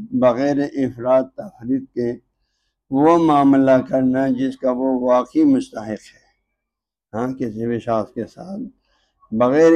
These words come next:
افراط تفریط کے وہ معاملہ کرنا جس کو وہ واقعی میں مستحق ہے۔ عدل انصاف کا ترازو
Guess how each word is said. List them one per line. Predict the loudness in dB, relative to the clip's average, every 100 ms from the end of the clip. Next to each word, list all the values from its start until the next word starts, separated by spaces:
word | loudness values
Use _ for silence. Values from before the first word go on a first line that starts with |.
| 4
افراط | 2 0 2 2 0
تفریط | -4 -4 -4 -6 -4
کے | -2 0
وہ | 2 4 4
معاملہ | 4 2 0 0 0
کرنا | 0 0 -4 -4 -4
جس | -4 -8 _
کو | -10 -8
وہ | -6 -6 -2
واقعی | 0 0 -4 -8 -6 -4 -4
میں | -2 -2 0
مستحق | -2 -6 -14 -18 -18 _
ہے۔ | _ _ _ _ _ _ _ _ _ _
عدل | 0 2 2
انصاف | 2 2 4 4 4 2
کا | 2 2
ترازو | 2 2 2 0 -2